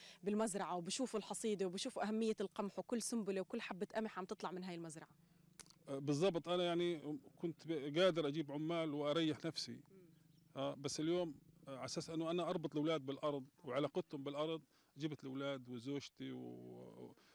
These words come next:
Speaker 2: وجبت أكلي معي على أساس إنه أنا إيش أربط الأولاد بالأرض، إنه بدنا ب-، مش عمال القصة، بس يعني إنه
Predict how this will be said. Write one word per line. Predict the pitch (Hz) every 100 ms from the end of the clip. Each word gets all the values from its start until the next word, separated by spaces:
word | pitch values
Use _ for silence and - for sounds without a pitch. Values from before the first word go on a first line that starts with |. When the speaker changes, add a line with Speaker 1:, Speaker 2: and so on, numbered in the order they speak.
| -
Speaker 2:
وجبت | 117 143 131
أكلي | 151 131 135 127
معي | 143 143 139
على | 131
أساس | 120 135
إنه | 135 135
أنا | 139 139 135 117
إيش | 139 -
أربط | 151 147 139 143
الأولاد | 143 147
بالأرض، | 135 147 156
إنه | 147 151
بدنا | 143 151 185 147
ب-، | 151 165
مش | 165
عمال | 151 147 147 131
القصة، | 127 123 - 123 _ - _ _
بس | 156 202 -
يعني | 214 202 220 220
إنه | 226 226 220 214